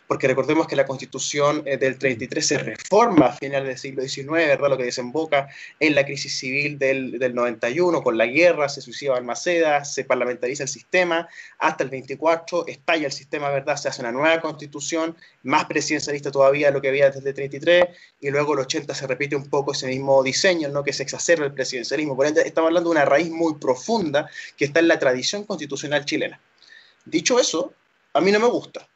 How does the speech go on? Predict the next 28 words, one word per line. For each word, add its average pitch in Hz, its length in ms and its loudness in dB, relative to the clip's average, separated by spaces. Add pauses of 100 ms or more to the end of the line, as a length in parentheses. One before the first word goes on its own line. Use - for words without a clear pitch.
(280)
A 131 60 -10
mí 143 120 -6
me 151 100 0
gustan 156 420 -2
más 147 140 4
las 151 80 -6
democracias 139 460 -4
parlamentarias, 139 920 -2
aunque 196 380 -6
yo 170 100 -4
era 175 120 0
muy 180 140 -4
parlamentarista 165 1000 -2
antes 214 460 -4
de 180 80 0
entrar 175 280 2
al 160 140 0
Congreso. 139 520 -8 (380)
Ahora 143 260 4
que 139 60 -2
estoy 180 280 0
adentro 180 280 0
del 170 80 -10
Congreso, 170 480 -2
soy 131 220 -2
menos 147 300 0
parlamentarista. - 800 -4 (280)
<laughs> 139 920 -6